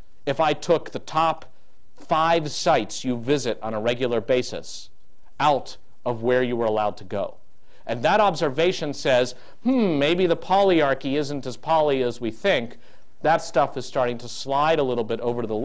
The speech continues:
left, and as it does then, the opportunities for top-down regulation emanating from this corner, whether you think the source is legitimate or not as legitimate, depending on the embrace of the rule of law by the source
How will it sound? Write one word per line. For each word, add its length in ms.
left, 300
and 140
as 260
it 160
does 340
then, 260
the 140
opportunities 1000
for 120
top-down 840
regulation 840
emanating 540
from 220
this 200
corner, 560
whether 240
you 140
think 160
the 80
source 400
is 340
legitimate 680
or 380
not 240
as 160
legitimate, 640
depending 320
on 80
the 80
embrace 360
of 60
the 80
rule 220
of 100
law 320
by 180
the 100
source 600